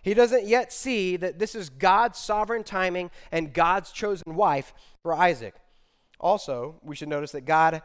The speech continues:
had already been working while the servant was praying,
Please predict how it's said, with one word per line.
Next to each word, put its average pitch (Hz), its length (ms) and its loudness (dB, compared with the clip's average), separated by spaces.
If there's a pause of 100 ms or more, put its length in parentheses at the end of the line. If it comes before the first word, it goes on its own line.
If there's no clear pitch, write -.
(140)
had 160 120 0
already 165 320 -4
been 135 220 -10
working 135 480 -10 (320)
while 156 420 -2
the 156 120 -12
servant 117 500 -12 (160)
was 123 180 -14
praying, 95 540 -12